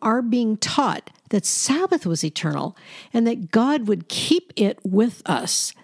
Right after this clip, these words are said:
that God was somehow subject to the Sabbath.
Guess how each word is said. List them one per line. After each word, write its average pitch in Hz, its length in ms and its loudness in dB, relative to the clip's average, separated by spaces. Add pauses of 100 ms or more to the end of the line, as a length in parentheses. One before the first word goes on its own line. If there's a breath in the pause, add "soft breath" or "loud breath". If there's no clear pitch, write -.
that 214 240 2
God 285 320 2
was 247 140 2
somehow 233 360 2
subject 254 600 0
to 226 80 4
the 202 140 0
Sabbath. 214 640 0